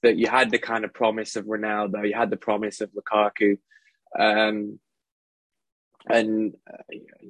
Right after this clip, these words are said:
you know, you, arguably both of them have faltered, um, whether it's injury or, or form. I think Ronaldo's still kind of bang, bagging them, but I think based on his own ability rather than, than United's solid play. So it's one of those,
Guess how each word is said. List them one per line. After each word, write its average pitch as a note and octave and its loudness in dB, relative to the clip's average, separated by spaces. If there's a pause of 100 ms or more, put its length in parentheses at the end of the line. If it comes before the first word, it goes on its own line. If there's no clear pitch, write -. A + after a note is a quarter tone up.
(360)
you B2+ -16
know, A2 -16
you, - -12 (100)
arguably A2+ 6
both A#2+ 6
of - -6
them A2+ 4
have A2 -4
faltered, A#2 -2 (260)
um, G#2+ -10 (280)
whether G#2 -6
it's G#2 -10
injury G#2+ 6
or, G2+ 4 (120)
or - -18 (100)
form. G#2+ -12
I A#2 -16
think A2+ -14
Ronaldo's G2 -8 (140)
still A2 -4
kind G2 -10
of G#2 -16 (240)
bang, G#2 -4 (140)
bagging G#2+ 0
them, G#2+ -8
but A2+ 4 (760)
I - 6
think A2 0
based A2+ 6
on A2 0
his G#2 -2
own G#2+ 0
ability G#2 2
rather G#2 -2
than, G2+ -10
than G#2 -6
United's G#2 -4
solid G#2 -2
play. A2 6
So G#2+ 0
it's G#2 -2
one B2 0
of A#2 -2
those, A2+ 0